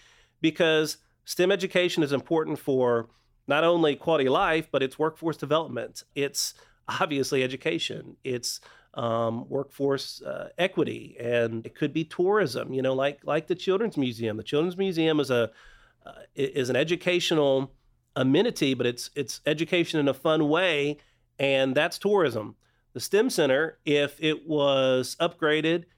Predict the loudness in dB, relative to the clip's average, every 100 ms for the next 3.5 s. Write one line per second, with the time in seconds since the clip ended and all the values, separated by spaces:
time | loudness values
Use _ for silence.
0 | _ _ -2 0 0 -2 -2 -4 -4 0
1 | 0 -2 -2 -2 -2 0 -2 0 0 -2
2 | -2 -2 -2 -4 -4 -6 -4 -4 -4 -6
3 | -4 -2 -2 -6 -14